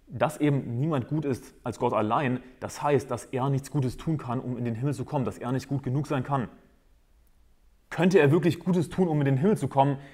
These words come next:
dann würde das eigentlich bedeuten, dass er auf derselben Stufe wie Gott ist.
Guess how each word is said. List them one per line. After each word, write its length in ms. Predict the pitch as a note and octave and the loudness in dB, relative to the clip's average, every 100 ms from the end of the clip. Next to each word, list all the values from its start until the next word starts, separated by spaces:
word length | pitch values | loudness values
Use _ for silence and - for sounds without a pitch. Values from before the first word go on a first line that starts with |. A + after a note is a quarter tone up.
| - - | -20 -2
dann 140 | C3+ | 4
würde 140 | F#3+ A#3 | 10 10
das 120 | - | 10
eigentlich 280 | G#3+ G3+ B2 | 4 4 4
bedeuten, 540 | C3+ D3+ E3 C#3 C3+ - - _ _ | 6 6 6 2 0 -10 -20 _ _
dass 160 | A#2+ - | -4 2
er 200 | C#3 E3 | 4 6
auf 140 | C3+ | 4
derselben 360 | C#3 A#2 A#2+ D3 | 2 2 2 2
Stufe 320 | - C3+ A#2 | -2 -6 -4
wie 80 | A2+ | -2
Gott 180 | A2+ F2 | -2 -4
ist. 220 | - | -12